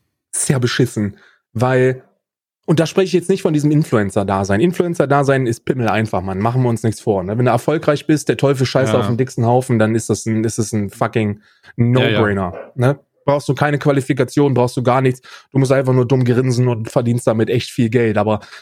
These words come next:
Speaker 1: ich spreche von der Selbstständigkeit im normalen, in der, im, im normalen Leben.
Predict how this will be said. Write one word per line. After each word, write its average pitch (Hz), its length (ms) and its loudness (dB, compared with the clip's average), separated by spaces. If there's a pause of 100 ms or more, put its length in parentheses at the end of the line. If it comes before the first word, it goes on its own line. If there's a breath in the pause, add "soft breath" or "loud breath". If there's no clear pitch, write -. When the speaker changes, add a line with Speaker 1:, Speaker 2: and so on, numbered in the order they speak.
(100)
Speaker 1:
ich 120 100 -4
spreche 160 280 0
von 143 160 0
der 131 80 2
Selbstständigkeit 135 880 0 (480)
im 147 200 0
normalen, 123 840 0 (220)
in 127 160 2
der, 131 160 2
im, 131 280 0
im 147 140 2
normalen 131 540 0
Leben. 98 440 -6